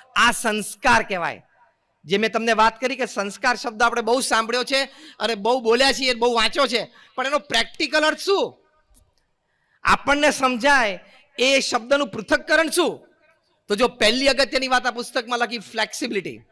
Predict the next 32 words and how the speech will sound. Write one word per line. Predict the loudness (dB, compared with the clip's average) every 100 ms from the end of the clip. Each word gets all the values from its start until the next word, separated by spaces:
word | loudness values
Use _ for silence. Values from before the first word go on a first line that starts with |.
| _ _ _ _ _
અન્યને | -4 0 2
અનુકૂળ | 2 0 -4 -8
થવાનો | -2 0 0
પ્રયત્ન | 0 0 2 0
કરવો, | 0 0 -2 -6 -10
એટલે | -6 -6
કે |
સામેવાળી | -6 -6 -4 -2 -2
વ્યક્તિને | -4 -6 -8
સમજવાનો | -6 -4 -2 0 0
પ્રયત્ન | 2 -2 -2 -2
કરો, | -2 -4 -8 _ _ _ _ -8
અને | -2 -2
સરળતા | 0 2 2 2 0 0
અને | 0
સહજતા | 0 2 2 2 0
આપણા | 2 0
જીવનમાં | 0 -2 2 2
આપણે | 2
દાખવવી. | 0 0 0 0 0 -4 -8 _ _ _ _ _ _ _ _ _ _ _ _ _ _ _ _ 0
હાર્વર્ડ | 2 2
યુનિવર્સિટી | 0 0 0 0 -2 -2
હમણાં | 2 0
વ્યાખ્યા | 0 -2 0 -2
કરી | -2 -2
છે | -4
બુદ્ધિમત્તાની, | -4 -4 -2 -2 0 -2 -4 -14 _ _ _ _
કે | -4
બુદ્ધિશાળી | -2 -4 0 0 2 0
વ્યક્તિ | 0 -2 -4
કોને | -2 0 0
કહેવો? | 0 -2 -4